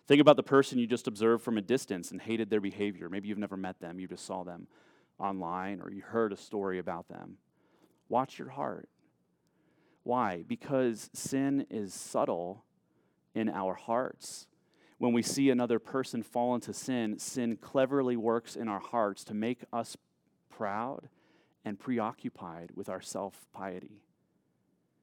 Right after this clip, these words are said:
When we see someone else sin, we usually don't think, "Oh, I've done that so many times." Usually we say, "I, I wouldn't do that.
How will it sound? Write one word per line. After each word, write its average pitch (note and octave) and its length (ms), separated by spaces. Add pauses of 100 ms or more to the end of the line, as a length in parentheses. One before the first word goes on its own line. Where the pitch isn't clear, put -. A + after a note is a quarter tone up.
(220)
When B2+ 160
we D3 140
see D#3+ 200
someone C#3 360
else A#2 160
sin, F2+ 580 (640)
we B2+ 120
usually C#3 340
don't A#2 240
think, G#2 460 (1080)
"Oh, G2 120
I've F#2+ 180
done F2+ 160
that E2 160
so - 160
many F2+ 200
times." - 540 (920)
Usually D#3 320
we A#2 100
say, G#2 420 (720)
"I, G2 80
I F2+ 200
wouldn't F2 260
do - 140
that. F2 280